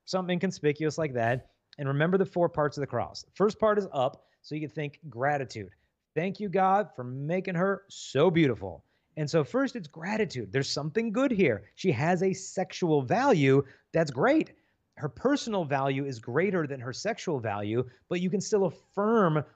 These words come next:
the beauty of her body. So, "Thank you, God, for making her beautiful." So first is gratitude. Second part of the cross is down. Think of contrition. "God, I'm sorry for the times I've failed to look rightly at your daughters. Please create in me a clean heart."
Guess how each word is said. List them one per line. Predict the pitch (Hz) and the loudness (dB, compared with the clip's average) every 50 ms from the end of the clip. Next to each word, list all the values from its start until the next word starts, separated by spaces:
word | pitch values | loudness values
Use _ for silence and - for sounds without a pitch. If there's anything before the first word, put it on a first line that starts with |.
| _ _ 139 | _ _ 0
the | 151 143 | 0 0
beauty | 127 131 147 175 190 180 185 180 | 0 0 0 2 2 4 4 2
of | 151 - | 2 0
her | 110 135 | 0 0
body. | 135 131 131 107 101 104 | 2 2 2 2 2 -2
So, | 101 - 156 - | -6 -12 -12 -12
"Thank | - _ - 175 190 190 - | -8 _ -4 -2 -2 -2 -4
you, | 226 | -4
God, | 190 170 175 170 175 165 - | -2 0 2 2 2 2 2
for | - | -2
making | 160 139 135 131 - 139 127 | -4 -2 -4 -4 -4 -4 -4
her | 117 127 | -4 -2
beautiful." | 107 110 107 95 87 - - | -2 -2 -4 -4 -6 -10 -14
So | - - - | -12 -10 -8
first | - - 175 208 190 214 | -2 2 2 2 2 2
is | 220 170 | 0 0
gratitude. | 135 135 127 123 120 120 113 - 123 120 113 120 - _ _ _ _ _ _ | 2 4 4 4 4 2 0 -2 -2 -2 -4 -6 -12 _ _ _ _ _ _
Second | - - 185 190 185 226 180 | -4 0 0 0 0 0 0
part | 190 208 202 | 0 0 0
of | |
the | 185 180 | 0 -2
cross | - 180 170 165 135 175 | -2 -2 -2 -2 -2 -4
is | 175 151 | -6 -6
down. | 131 117 117 92 95 98 101 113 139 139 - - _ _ _ | -4 -4 -4 -2 -4 -4 -4 -4 -4 -4 -6 -10 _ _ _
Think | - 135 131 | -4 -4 -2
of | 160 143 - | -4 -4 -4
contrition. | - 170 156 - - 208 220 - - - 95 80 85 - _ _ _ _ _ _ _ | -4 -4 -2 0 4 4 4 4 2 -2 -8 -10 -12 -18 _ _ _ _ _ _ _
"God, | - 131 135 147 | 0 2 2 2
I'm | 156 156 147 | 2 0 0
sorry | - - 160 156 175 180 | -2 0 2 2 2 2
for | - - | 0 -2
the | 180 170 | -4 -6
times | 160 - 151 147 147 143 143 120 - | -4 -4 -6 -4 -4 -6 -8 -8 -8
I've | - 117 127 - | -6 -6 -8 -8
failed | - _ _ 147 143 151 151 151 147 - | -10 _ _ 2 2 4 4 2 0 -2
to | - 139 | -2 -2
look | 135 131 131 131 | -2 0 -2 -2
rightly | 131 117 107 123 127 143 139 - 143 131 127 131 - - | -4 -6 -2 -2 -2 -2 -2 -6 -6 -6 -6 -6 -8 -8
at | 127 120 - | -10 -8 -6
your | 139 127 123 | -4 -4 -4
daughters. | 117 107 143 151 143 117 95 82 82 - - - _ _ _ _ _ _ | 0 2 4 4 4 2 0 -4 -10 -14 -16 -16 _ _ _ _ _ _
Please | - - 156 165 165 151 | -6 -2 0 0 0 0
create | - - - 160 147 139 143 143 | -4 -6 -4 0 0 2 0 0
in | 143 135 | 0 -2
me | 127 127 123 | 0 0 -2
a | 113 | -2
clean | 117 - - - - 143 143 143 139 139 135 123 113 - - _ | -4 -6 -14 -10 -4 -2 0 2 2 2 0 -2 -4 -6 -10 _
heart." | - - - 131 123 - - - | -6 -2 0 0 0 0 -4 -10